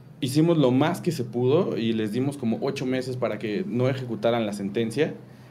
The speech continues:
Evidentemente con triquiñuelas, metiendo autorizaciones y un buen de cosas como para aplazarlo, aplazarlo, aplazarlo. Y ahí fue donde por primera vez entendí que, si bien creo que me sumo un poco a la idea de, de, de Itzel, que no, no es ayudar, pero estás haciendo,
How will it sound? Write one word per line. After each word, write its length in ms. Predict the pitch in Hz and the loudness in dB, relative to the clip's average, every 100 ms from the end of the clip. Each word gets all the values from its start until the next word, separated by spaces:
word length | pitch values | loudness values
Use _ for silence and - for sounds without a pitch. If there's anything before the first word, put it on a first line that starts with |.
| - - - - | -20 -20 -18 -10
Evidentemente 600 | 107 110 123 123 143 147 | -4 -2 0 0 -2 -2
con 100 | 117 | -2
triquiñuelas, 580 | 110 104 104 107 117 101 | -2 -2 0 0 0 0
metiendo 720 | 101 110 113 110 104 101 95 | 0 0 0 0 0 0 -2
autorizaciones 1000 | 107 107 120 104 90 127 101 110 123 123 | -4 -2 -2 -4 -6 -6 -6 -6 -8 -4
y 20 | |
un 100 | 123 | -2
buen 120 | 127 | 0
de 100 | 127 | 0
cosas 280 | 127 123 120 | 0 -2 -4
como 200 | 120 110 | -4 -2
para 220 | 104 104 | 0 0
aplazarlo, 480 | 101 101 101 120 120 | 0 -2 -4 -2 0
aplazarlo, 380 | 120 107 107 113 | 0 -2 -4 -4
aplazarlo. 580 | 113 101 110 113 139 - - - - - - | -4 -6 -2 0 0 0 -10 -14 -18 -14 0
Y 240 | 143 160 151 | 4 4 4
ahí 180 | 147 | 4
fue 160 | 170 190 | 4 6
donde 260 | 185 170 156 | 4 4 2
por 220 | 143 139 | 2 2
primera 300 | 147 185 185 | 4 4 4
vez 240 | 165 160 | 2 0
entendí 560 | 147 131 123 117 123 160 | -2 0 0 0 0 -4
que, 440 | 156 139 117 104 104 - - - - - | -2 0 0 -2 -8 -16 -20 -20 -20 -20
si 240 | - - 127 | -18 -8 0
bien 240 | 143 139 | 0 2
creo 160 | 156 156 | 0 2
que 60 | |
me 100 | 156 | 2
sumo 160 | 123 147 | 2 0
un 80 | 143 | 0
poco 180 | 143 | 2
a 40 | 139 | 2
la 60 | |
idea 180 | 113 113 | 4 2
de, 260 | 113 104 - | 2 -2 -2
de, 420 | 104 101 104 110 | -4 -6 -8 -10
de 120 | 113 | -4
Itzel, 340 | 113 104 127 135 | -4 2 2 2
que 100 | 127 | 4
no, 300 | 117 120 120 | 4 4 4
no 140 | 131 | 2
es 120 | 147 | 2
ayudar, 380 | 165 127 113 135 | 2 4 4 4
pero 140 | 123 107 | 0 -2
estás 240 | 107 139 | -2 -4
haciendo, 440 | 139 131 120 104 | -4 -2 0 -2